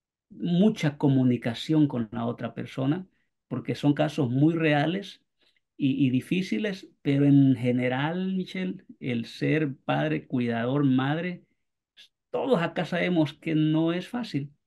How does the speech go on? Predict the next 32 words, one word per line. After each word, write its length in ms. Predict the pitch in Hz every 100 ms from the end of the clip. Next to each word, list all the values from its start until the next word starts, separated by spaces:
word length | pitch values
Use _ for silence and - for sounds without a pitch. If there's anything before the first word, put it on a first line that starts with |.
| _
pero 200 | 147 -
también 340 | 127 131 147
es 160 | 147 131
bien 260 | 139 135 131
lindo 440 | 147 139 113 104
cuando 280 | - 113 113
ya 140 | 120
vemos 420 | 123 131 131 127 -
a, 280 | 113 117
a 60 | 120
los 220 | 117 -
hijos, 440 | 139 131 131 120 - - - -
eh, 200 | 117 113
que 100 | 120
agarran 380 | 117 123 131 127
su 160 | 120
primer 280 | 110 113 117
trabajito, 720 | - 110 107 117 139 - 127
que 120 | - 113
te 160 | 110
traen 420 | 110 123 123 123 117
un, 280 | 120 123
una 460 | 127 127 120 120 110
B, 600 | 107 131 139 143 139 _ _ _ -
eh, 280 | 120 120
cuando 240 | - 110 120
antes 240 | 127 120
era 240 | 123 117 110
C, 600 | - 139 143 143 143 - _ _ -
cuando 380 | 120 120 120
jugaron 480 | 117 120 120 131 131
fútbol. 800 | - 117 110 139 151 151 143 -